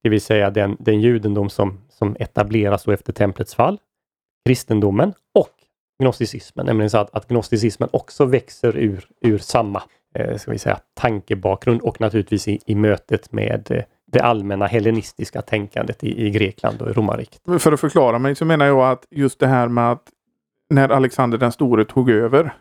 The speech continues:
Speaker 1: Ja.
Speaker 2: att det kom såna som, strömningar som kan liknas vid gnosticism redan då,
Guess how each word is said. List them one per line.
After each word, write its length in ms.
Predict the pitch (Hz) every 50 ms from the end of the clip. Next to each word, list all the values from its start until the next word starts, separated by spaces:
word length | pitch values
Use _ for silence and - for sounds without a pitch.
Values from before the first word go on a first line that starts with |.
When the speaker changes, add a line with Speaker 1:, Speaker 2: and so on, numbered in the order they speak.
| _ -
Speaker 1:
Ja. 200 | - 123 131 127 _ _ _ _ _ _ _ _ -
Speaker 2:
att 180 | 127 120 - -
det 120 | - - 127
kom 420 | - - 143 139 160 165 165 - - - 101 _ _ -
såna 300 | 151 139 120 113 117 117
som, 460 | - - 127 123 123 - - - - -
strömningar 520 | - - - 147 143 135 117 113 113 113
som 160 | 107 - 120
kan 200 | 113 135 131 127 131
liknas 680 | 143 170 170 160 135 - - - - 147 147 - -
vid 140 | - 143 143
gnosticism 680 | 139 131 127 123 - - 139 - 127 120 - - - 131
redan 400 | 127 123 120 120 110 113 110 107 _ _ _ _ _ _ -
då, 320 | 135 135 151 170 151 120